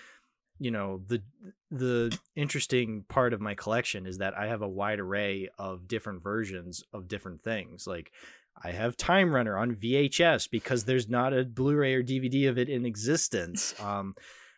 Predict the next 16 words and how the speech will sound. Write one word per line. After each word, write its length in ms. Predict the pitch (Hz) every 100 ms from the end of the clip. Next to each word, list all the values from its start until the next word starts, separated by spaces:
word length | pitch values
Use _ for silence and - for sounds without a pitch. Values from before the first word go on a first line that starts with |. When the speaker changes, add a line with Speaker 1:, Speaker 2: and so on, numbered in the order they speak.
| _ 101
Speaker 1:
I 120 | 117
own 160 | 135 139
the 100 | -
Star 240 | 147 143
Wars 180 | 156 143
Holiday 380 | 156 175 156 131
Special 440 | - 131 - 131
on 100 | 131
D 160 | 131 135
V 100 | 135
D 180 | 156 151
Speaker 2:
Ugh. 40 |
Speaker 1:
because 380 | - 135 123 117
that's 260 | 127 -
extraordinarily 1120 | 147 131 - - 139 175 151 170 175 180 160 156
rare. 540 | 151 175 165 101 -